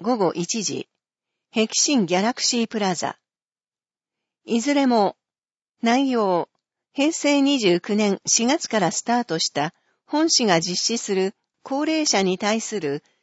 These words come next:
生活支援サービスの担い手を養成する研修。対象、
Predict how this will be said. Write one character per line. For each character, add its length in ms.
生 240
活 280
支 180
援 180
サ 220
ー 60
ビ 100
ス 140
の 280
担 320
い 80
手 160
を 140
養 220
成 280
す 140
る 120
研 280
修。 480
対 180
象、 500